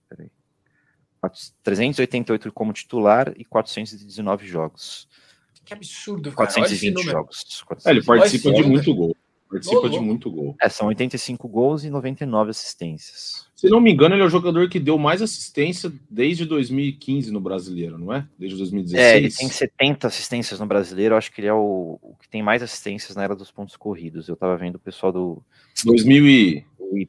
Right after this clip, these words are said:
Speaker 1: P
Speaker 3: dois mil, ó,
Speaker 1: Online, que é um
Speaker 3: os,
Speaker 1: instituto
Speaker 3: todos os
Speaker 1: paulista.
Speaker 3: títulos brasileiros do Palmeiras, dezesseis, dezoito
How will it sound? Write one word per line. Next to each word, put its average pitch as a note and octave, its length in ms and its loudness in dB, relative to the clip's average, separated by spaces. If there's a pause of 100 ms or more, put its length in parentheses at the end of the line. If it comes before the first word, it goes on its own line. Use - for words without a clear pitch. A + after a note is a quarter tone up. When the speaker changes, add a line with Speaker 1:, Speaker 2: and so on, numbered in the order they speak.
(120)
Speaker 1:
P A2 140 4
Speaker 3:
dois G#2 120 6
mil, F#2 140 4
ó, - 20 6
Speaker 1:
Online, F#2+ 440 4 (200)
que C#4 80 -6
é G#3 40 0
um - 20 -2
Speaker 3:
os, C#3+ 60 -4
Speaker 1:
instituto G4 260 0
Speaker 3:
todos A3+ 140 0
os G#3 40 2
Speaker 1:
paulista. A#2+ 240 8
Speaker 3:
títulos C#3 260 -6
brasileiros A#2+ 680 2
do A#2 100 -4
Palmeiras, A2 880 0 (220)
dezesseis, A2 640 -2
dezoito G2+ 680 -6